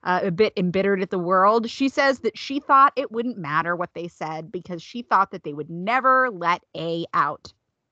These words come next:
She thought that they could all just lie one more time for Allison and it wouldn't matter, but they let A out. They let Charlotte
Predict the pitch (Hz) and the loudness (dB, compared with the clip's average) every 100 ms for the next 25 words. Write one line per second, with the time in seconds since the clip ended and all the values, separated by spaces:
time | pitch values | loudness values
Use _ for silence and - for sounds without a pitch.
0 | _ _ - - 226 202 185 180 180 180 | _ _ -20 -12 -4 0 -2 -4 -10 -8
1 | 160 202 214 214 220 - 170 170 165 160 | 0 2 2 -2 -10 -8 -2 0 0 -2
2 | 254 277 277 262 202 202 220 165 143 170 | -4 -2 -4 -4 -6 -4 0 2 2 -2
3 | - 165 156 170 _ _ _ _ _ - | -6 -6 -8 -12 _ _ _ _ _ -10
4 | 180 220 240 220 160 156 165 180 262 285 | 0 0 2 4 4 2 -6 -6 -6 -2
5 | 294 247 277 320 - 208 262 311 - 285 | -2 2 0 -2 -6 0 0 0 -2 -2
6 | 440 - - 202 196 285 - - 214 240 | -2 -4 -8 -6 -2 -2 -2 -2 -2 -2